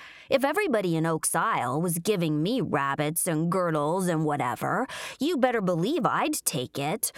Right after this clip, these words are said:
Then I'd hightail it out of town before the huntsman showed up." Daw brightened. "Like when we took that ham out of the butcher window." The missing ham last Birchfire's Eve.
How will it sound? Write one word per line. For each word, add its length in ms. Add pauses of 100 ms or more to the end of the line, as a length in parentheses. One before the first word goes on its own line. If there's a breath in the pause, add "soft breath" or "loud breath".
(160 loud breath)
Then 240
I'd 300
hightail 540
it 80
out 160
of 120
town 460
before 240
the 160
huntsman 380
showed 340
up." 460 (1000)
Daw 480
brightened. 680 (720)
"Like 440 (160 loud breath)
when 280
we 120
took 200
that 220
ham 440
out 200
of 100
the 40
butcher 380
window." 640 (920)
The 80
missing 480
ham 600
last 380
Birchfire's 760
Eve. 580